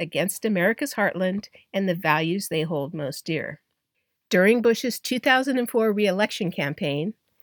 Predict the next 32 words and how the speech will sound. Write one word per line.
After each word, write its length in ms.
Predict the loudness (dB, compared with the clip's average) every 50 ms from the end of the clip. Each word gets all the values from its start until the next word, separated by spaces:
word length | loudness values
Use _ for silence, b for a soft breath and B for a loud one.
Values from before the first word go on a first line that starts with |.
| b b _ -6
the 60 | -6
Republican 680 | -4 -4 -6 -6 -4 -4 -2 0 0 -2 -2 0 -2 -2
Party 300 | 0 0 0 0 0 0
supercharged 840 | -2 -4 0 0 0 0 2 -2 -4 -2 0 0 0 0 0 -2 -6 -12
the 80 | -8
culture 380 | -4 -4 -4 -4 -4 -6 -8 -6
war 320 | -4 -4 -4 -4 -4 b b b b b b b b _
by 160 | 0 0 2
exploiting 680 | 2 0 -2 -6 -6 -6 -2 2 4 4 4 4 2 0
the 120 | 0 -2
hotly 440 | -2 -2 -2 -2 -2 0 -2 -4 -4
controversial 840 | -4 -4 -4 -4 -2 -2 -4 -4 -2 -4 -4 -4 -2 0 0 0 0 -2
issue 300 | -4 -4 -4 -4 -4 -4
of 120 | -4 -4
the 80 | -4 -4
day, 300 | -2 -2 -2 -4 -6 -10 _ _ _ _ _ _ _ _ _ _
same-sex 720 | -16 -6 -2 -2 0 0 0 -2 -2 -2 -4 -4 -6 -8 -8
marriage. 420 | -8 -8 -8 -10 -12 -16 -18 -20 -20 _ _ _ _ _ _ _ _ _ _ _ _
They 140 | 2 2 4
incited 580 | 4 2 0 0 2 2 2 2 2 0 -4
fear 480 | -4 -4 -2 2 4 4 4 4 2 0
and 160 | -2 -4 -4
divided 500 | -6 -6 -4 0 2 2 4 4 2 2
our 120 | 0 0
nation 400 | 2 0 0 0 -2 -2 -4 -4
into 300 | -2 -4 -4 -2 -2 -4
warring 400 | -2 2 2 2 2 2 0 -2
factions 680 | -2 -2 0 0 0 -2 -4 -8 -8 -8 -8 -8 -10 -10 b b b b b b
by 140 | -2 0 0
claiming 600 | -2 -4 -6 -4 -2 0 2 2 2 2 0 -2
gay 260 | 0 2 2 4 4
marriage, 580 | 4 4 2 2 2 2 0 -2 -4 -6 -10